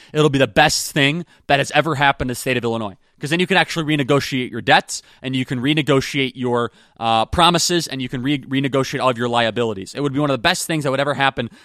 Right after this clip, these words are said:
to some of these blue states all across the country. Uh, California and New York will experience similar fiscal crises. By the way,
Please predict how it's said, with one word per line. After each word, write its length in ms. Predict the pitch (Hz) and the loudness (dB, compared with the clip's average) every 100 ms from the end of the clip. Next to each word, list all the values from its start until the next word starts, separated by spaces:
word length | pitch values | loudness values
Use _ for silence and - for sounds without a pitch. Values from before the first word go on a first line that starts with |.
| - | -10
to 80 | 139 | -4
some 160 | 151 | -4
of 60 | 135 | -4
these 100 | 123 | -6
blue 220 | 131 135 | -6 -6
states 280 | - 131 - | -4 -6 -6
all 200 | 123 123 | -4 -4
across 320 | 120 127 113 | -2 -4 -4
the 80 | 117 | -6
country. 400 | 123 113 - 95 _ _ | -6 -6 -8 -14 _ _
Uh, 140 | - 120 | -2 0
California 540 | - 147 - 175 165 | 2 2 2 -2 -2
and 40 | 135 | 0
New 60 | |
York 320 | 131 143 147 | 2 2 0
will 100 | 135 | -2
experience 640 | 127 - - 143 135 120 - - | -4 -6 -2 0 0 -2 -6 -16
similar 580 | - - 196 180 139 120 - _ | -6 2 4 4 4 2 -4 _
fiscal 840 | _ - 180 - - 143 113 110 _ _ | _ 0 0 2 0 2 2 -2 _ _
crises. 460 | - 151 - 190 - | 2 2 2 -6 0
By 180 | 160 | 2
the 80 | 165 | 4
way, 200 | 165 120 | 4 2